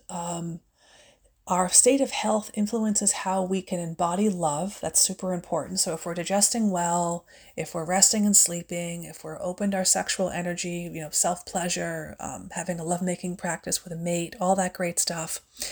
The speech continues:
this is a high vibrational frequency. Remember that we are energetic beings. That's why all the things that are going on in the world are meant to fiddle with our energy. So if our energy output is low because of deficiency or stagnation,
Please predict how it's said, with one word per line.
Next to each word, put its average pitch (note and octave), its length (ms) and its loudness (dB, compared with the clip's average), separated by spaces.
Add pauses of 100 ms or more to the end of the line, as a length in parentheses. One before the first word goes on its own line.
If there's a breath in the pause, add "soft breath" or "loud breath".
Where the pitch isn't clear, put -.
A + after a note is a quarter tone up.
(280 loud breath)
this A3 140 6
is C4+ 60 4
a B3+ 80 4
high G3+ 400 0
vibrational F3+ 680 -4
frequency. F3+ 640 0
Remember G#3 240 2
that F3 180 0
we G#3+ 220 2
are G3+ 120 0
energetic F3+ 680 -6 (100)
beings. G3 540 0
That's F#3+ 300 0
why F#3+ 400 4 (680 loud breath)
all G3 140 10
the F#3+ 80 6
things F#3 380 0
that F3 80 -4
are E3+ 100 -4
going F3+ 340 2
on F3 160 0
in F3 120 -2
the F3 100 -4
world E3 640 4
are F3 140 2
meant E3+ 500 0
to E3+ 440 -2
fiddle F3+ 460 0
with E3 380 -4
our E3 400 -8
energy. F#3+ 680 -4
So E3 400 2 (320 loud breath)
if F#3 160 2
our F#3 160 -2
energy G#3+ 400 0
output F#3+ 380 -2
is F3 160 2
low E3 420 0
because F#3 400 -2
of E3 140 -4
deficiency E3+ 760 0
or F3 120 -2
stagnation, E3+ 840 0